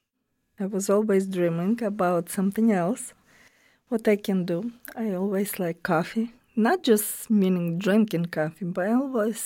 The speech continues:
like to make coffee for my family, for my, uh, guest for my friends always talk about, "Oh, maybe one day I will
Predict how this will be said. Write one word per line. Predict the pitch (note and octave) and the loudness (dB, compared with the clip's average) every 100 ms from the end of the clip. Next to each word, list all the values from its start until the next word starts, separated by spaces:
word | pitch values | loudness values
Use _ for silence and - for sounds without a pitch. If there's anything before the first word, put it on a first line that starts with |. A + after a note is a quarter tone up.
| G#3 | -2
like | F#3 F#3+ - - | -2 -2 -8 -6
to | E3+ F#3 _ _ _ _ _ _ | -6 -6 _ _ _ _ _ _
make | G3+ G#3+ G#3 | 6 8 8
coffee | A3 G3+ G3+ G3 F3+ F#3 _ _ _ _ _ | 6 6 6 -4 -4 -6 _ _ _ _ _
for | - G3+ | -6 0
my | G3 A3 | 4 4
family, | A#3 A3+ G3+ G#3+ F#3 G3 | 4 4 4 4 4 0
for | A3 G#3+ | 2 2
my, | G#3 G#3 G3 G3 F#3+ | 2 2 0 -2 -4
uh, | F3 F3+ F3 F#3 _ _ G3 | -2 -2 -4 -6 _ _ 2
guest | F#3+ G3+ G#3 - - | 6 8 6 -2 -8
for | - G3 | -4 2
my | G3+ F3 F#3 | 4 4 2
friends | - A3+ G3+ F#3 G#3+ - | 2 6 6 6 4 2
always | G3 G3+ G#3 F#3+ G3 | -4 -2 0 0 -2
talk | - G3 G3 | -4 -6 -4
about, | G3+ F#3+ F3+ F3+ | -4 0 0 0
"Oh, | F3 G#3 | 0 2
maybe | G#3 F#3 F#3+ F3+ | 2 2 0 0
one | F3+ F#3 | 0 0
day | F#3 E3 | 2 2
I | |
will | F#3+ E3+ | 2 -2